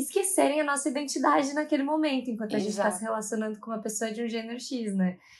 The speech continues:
Speaker 1: Então, isso também é uma dor.
Speaker 2: Soma-se a, soma-se a dor, isso, é,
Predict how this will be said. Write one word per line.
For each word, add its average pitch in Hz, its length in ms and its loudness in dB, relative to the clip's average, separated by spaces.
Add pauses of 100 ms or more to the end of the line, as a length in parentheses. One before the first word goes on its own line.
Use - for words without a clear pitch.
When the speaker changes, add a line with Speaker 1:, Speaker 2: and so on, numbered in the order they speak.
(140)
Speaker 1:
Então, 233 400 2
isso 254 220 -2
também 339 220 2
é 262 40 4
uma 233 140 4
dor. 214 400 0 (140)
Speaker 2:
Soma-se 247 640 8
a, - 100 8
soma-se 262 480 8
a 233 60 12
dor, 220 280 4
isso, 214 320 0
é, 202 300 0